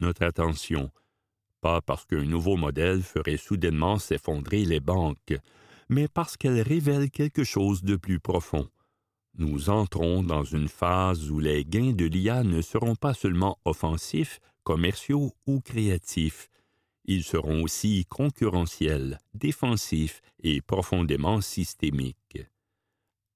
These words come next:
La vraie question n'est donc pas seulement de savoir si l'I A rendra nos institutions plus performantes.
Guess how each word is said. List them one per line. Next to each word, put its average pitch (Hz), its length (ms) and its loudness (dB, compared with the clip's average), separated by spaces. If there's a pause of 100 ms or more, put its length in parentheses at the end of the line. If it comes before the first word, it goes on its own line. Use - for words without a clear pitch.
(380)
La 98 140 2
vraie 120 280 0
question 117 540 0
n'est 76 280 2
donc 92 280 0
pas 147 200 0
seulement 82 420 2
de 71 160 -2
savoir 80 540 0
si - 260 -4
l'I 80 260 0
A 92 140 2
rendra 76 500 0
nos 76 400 0
institutions 98 920 -2
plus 92 280 0
performantes. 78 1000 -2